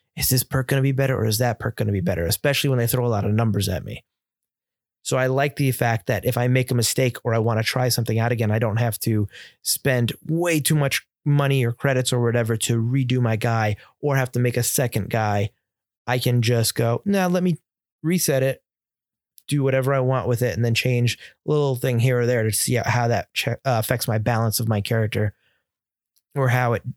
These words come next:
does against another enemy or co-op type character." That really works well with other players. And they didn't announce it, but hopefully you can save some different loadouts that you do in terms of your skill tree.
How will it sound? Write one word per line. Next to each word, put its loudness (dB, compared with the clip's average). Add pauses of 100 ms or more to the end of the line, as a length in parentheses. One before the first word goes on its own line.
(140)
does 0
against 0
another 0
enemy 2
or -2
co-op -2
type -4 (100)
character." -2
That -2
really 0 (380)
works 0
well 0
with 0
other 0
players. 0 (480)
And 0 (460)
they 0
didn't 2
announce 0
it, -2
but 0
hopefully 0 (160)
you 4
can 0 (180)
save 0
some 0
different -2 (460)
loadouts 0
that -4
you 0
do 0
in 0
terms -2
of -4
your -2
skill -2
tree. -6